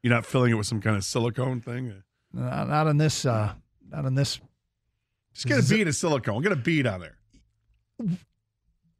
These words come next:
Speaker 2: Why would a player ever park their vehicle near the stadium at spring training?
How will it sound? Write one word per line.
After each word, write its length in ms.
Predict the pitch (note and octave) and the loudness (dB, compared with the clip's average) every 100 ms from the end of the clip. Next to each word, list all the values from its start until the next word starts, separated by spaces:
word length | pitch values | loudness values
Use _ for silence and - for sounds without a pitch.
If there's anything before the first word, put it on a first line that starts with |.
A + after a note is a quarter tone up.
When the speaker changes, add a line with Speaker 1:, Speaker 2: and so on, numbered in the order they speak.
| E3+ | -10
Speaker 2:
Why 180 | E3 A#3+ | -2 -2
would 140 | G4+ | -2
a 60 | G#3 - _ _ - | -4 -8 _ _ -16
player 420 | - G3 G3 E3 - | -8 -2 0 0 -2
ever 200 | D#3+ F#3 | 0 0
park 340 | - E3 - | 2 0 0
their 100 | C#3+ | 0
vehicle 420 | A2+ B2 A#2 A#2+ | 0 0 0 0
near 260 | A#2 A#2+ A#2+ | 0 2 2
the 80 | A#2 | 0
stadium 440 | - G#2+ G2+ - | -4 -8 -10 -12
at 80 | - | -14
spring 240 | - G3 - | -14 -14 -12
training? 360 | - - - | -12 -14 -12